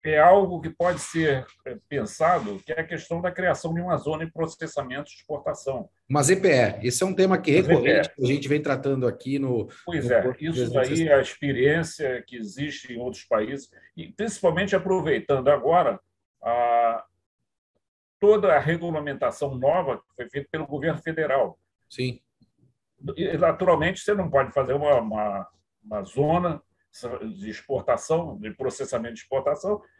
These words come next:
Speaker 1: na, na ilha. Não, vocês não têm espaço para isso. Mas vocês ainda têm a parte continental que dá pra atender perfeitamente. O, o, se formos falar de desafio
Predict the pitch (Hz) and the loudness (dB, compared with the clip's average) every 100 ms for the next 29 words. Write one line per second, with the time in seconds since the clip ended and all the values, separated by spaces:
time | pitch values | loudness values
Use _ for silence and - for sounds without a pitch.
0 | _ _ _ - _ _ 165 160 - - | _ _ _ -20 _ _ 0 0 0 -4
1 | 175 147 160 156 104 - _ 127 139 123 | 0 2 2 2 0 -6 _ -8 -8 -8
2 | 139 147 147 156 139 - 127 120 - 139 | -6 -4 -4 -6 -8 -2 -2 0 -6 -6
3 | 101 101 _ _ _ - - 269 247 151 | -6 -10 _ _ _ -8 -6 -8 0 0
4 | - 135 120 120 113 - 135 127 - 165 | 2 0 2 0 -2 -6 -8 -8 -10 -8
5 | 165 - 104 - - 233 254 196 143 104 | -8 -4 -6 -6 -4 -4 -2 -2 -2 -2
6 | - _ _ 113 - 113 110 143 - 101 | -6 _ _ -10 -6 -6 -4 -6 -6 -10
7 | - 139 143 101 98 - - _ _ _ | -6 -4 -4 -4 -8 -12 -20 _ _ _
8 | _ - 190 196 214 196 - - - 190 | _ -12 -10 -2 2 2 0 -18 -6 -6
9 | - - 254 214 - 151 147 131 117 117 | -4 4 4 4 0 4 4 4 0 0
10 | - 190 190 98 | 0 -8 -6 -8